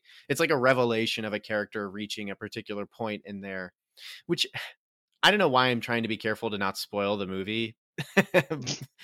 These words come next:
But, like, it's just typical of me not to do that. But basically, this scene is intense, and, uh, it's intense because of what it could have been and how it could have been shot, but how the scene actually is handled is very boring and stale and flat.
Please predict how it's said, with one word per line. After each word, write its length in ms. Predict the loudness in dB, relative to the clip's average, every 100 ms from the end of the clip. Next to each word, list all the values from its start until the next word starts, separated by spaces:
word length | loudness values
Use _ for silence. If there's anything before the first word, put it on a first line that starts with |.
| -20 -6
But, 120 | 0 4
like, 200 | 4 2
it's 160 | -2
just 200 | -4 -4
typical 340 | -2 -2 2 2
of 100 | 2
me 120 | 0
not 220 | 0 -2
to 80 | -6
do 160 | -4
that. 180 | -2 -2
But 140 | -4 -2
basically, 520 | -2 -2 -2 -2 -4 -10 -18 -20 _ -4
this 260 | -2 0
scene 220 | 0 0
is 120 | 0 -2
intense, 640 | -6 -6 -8 -8 -16 -20 _
and, 360 | -4 -2 -2 -2
uh, 540 | -6 -8 -14 -16 -16 -18 _ _
it's 180 | -6 -2
intense 440 | -2 2 2 0 -2
because 340 | 0 0 0
of 140 | -2
what 180 | 0 0
it 120 | 0
could 180 | 0 2
have 180 | 2 -2
been 320 | -6 -6 -10 -10
and 120 | -6
how 240 | 2 4 4
it 140 | 2
could 160 | -2 -2
have 100 | 0
been 140 | -2
shot, 340 | -4 -4 -4 -8 _ _ _ _ _
but 120 | 2 4
how 180 | 4
the 100 | 2
scene 240 | 0 0 0
actually 500 | 0 0 0 -2 -2
is 180 | -2 -4
handled 600 | -4 -2 2 2 0 -6 -16 _ _
is 140 | -6 2
very 220 | 4 4
boring 440 | 2 0 0 0
and 80 | -2
stale 400 | -2 2 2 2
and 180 | -2 -8
flat. 400 | -2 2 2